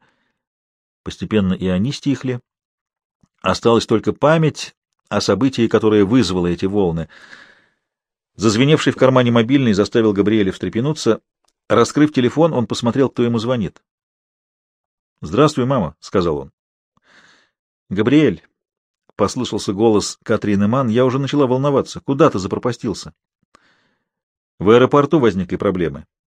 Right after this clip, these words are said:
переведя взгляд на зеленую воду, сказал сын. "После приезда девушки появились непрошеные гости. Сейчас мне приходится убирать".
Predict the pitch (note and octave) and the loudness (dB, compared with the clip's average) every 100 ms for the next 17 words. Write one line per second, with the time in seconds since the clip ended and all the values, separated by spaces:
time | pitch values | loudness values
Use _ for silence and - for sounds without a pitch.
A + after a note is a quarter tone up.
0 | - F2 F2+ G2 F2+ E2+ G#2 A2 G#2+ F2+ | -10 -4 -2 0 0 0 0 0 0 -2
1 | G2+ G2 F#2+ G2 B2+ - F2+ F2+ - F#2 | -2 0 0 -2 -4 -6 -4 -4 -4 -6
2 | D#2 _ _ _ _ _ _ _ _ _ | -8 _ _ _ _ _ _ _ _ _
3 | _ G#2+ A#2 A#2+ C3+ C#3 A#2 A2+ C3 G#2 | _ -4 -2 0 2 2 2 0 0 0
4 | - F#2+ A2+ A#2 A#2+ G2+ A2 B2 A2+ A#2 | -2 -4 -2 0 -2 -4 -4 -2 -2 -2
5 | A#2+ C3+ C#3+ - - - _ _ _ _ | -2 -2 -2 -6 -20 -20 _ _ _ _
6 | _ _ _ _ - A2+ A#2 C3+ C3 C3+ | _ _ _ _ -4 0 0 0 -2 0
7 | B2 A#2 - B2+ B2 A2 F2 | 0 -2 -2 -4 0 -2 -2